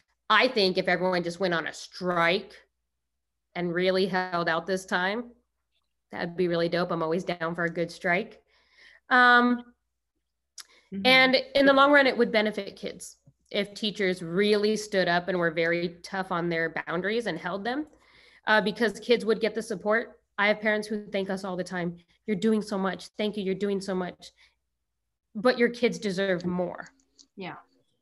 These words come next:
Speaker 1: And there is the way to do it. And I've seen it. I was there. <laughs> I was, I did it in Oakland.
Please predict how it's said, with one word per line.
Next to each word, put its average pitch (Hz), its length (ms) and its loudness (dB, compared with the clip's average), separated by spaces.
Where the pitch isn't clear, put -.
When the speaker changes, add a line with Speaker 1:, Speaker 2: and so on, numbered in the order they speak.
Speaker 1:
And 220 220 4
there 208 200 4
is 233 320 4
the 208 160 0
way 185 400 0
to 190 160 -8
do 165 240 -8
it. - 220 -14
And 247 100 6
I've 247 100 4
seen 339 220 6
it. - 120 -2
I 220 80 6
was 262 160 6
there. 185 460 2
<laughs> - 80 -20
I - 600 0
was, 311 220 6
I 262 80 4
did 349 220 2
it 302 140 2
in 247 100 4
Oakland. 269 420 0